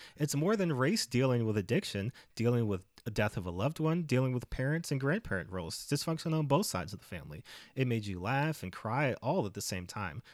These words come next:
The acting was superb, with Kevin Costner and Octavia Spencer in the leading roles. However, the little girl who is the central character the movie pivots around stole the show. Black and White is one of those movies that you actually watch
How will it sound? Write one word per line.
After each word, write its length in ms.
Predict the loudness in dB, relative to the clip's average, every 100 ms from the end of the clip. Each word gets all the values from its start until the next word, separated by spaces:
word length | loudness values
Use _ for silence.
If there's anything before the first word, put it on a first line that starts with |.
| -8
The 140 | -6 -2
acting 380 | -2 -2 -4 -4
was 100 | -4
superb, 460 | -6 -2 -2 -2
with 100 | -4
Kevin 220 | -2 -2
Costner 380 | -2 -2 0 0
and 80 | -2
Octavia 340 | 0 -2 -2 -2
Spencer 420 | -2 -2 -2 -2
in 120 | -2
the 60 | 0
leading 240 | -2 -2
roles. 240 | -6 -8 -2
However, 480 | 0 2 0 -2 -4 -20 -8 2
the 80 |
little 240 | 2 2 4
girl 220 | 4 4
who 80 | 2
is 80 | -2
the 80 | -2
central 320 | -2 0 -2
character 340 | 0 0 0
the 80 | 4
movie 200 | 6 6
pivots 340 | 6 4 2 2
around 160 | 2
stole 220 | 2 2 2
the 80 |
show. 300 | 2 0 -2 0
Black 240 | 0 2
and 100 | 4
White 140 | 4
is 100 | 2
one 140 | 2 2
of 80 | 2
those 160 | 2
movies 300 | 2 2 2
that 160 | 0 -2
you 100 | -2 -2
actually 380 | -2 0 0
watch 340 | 2 2 0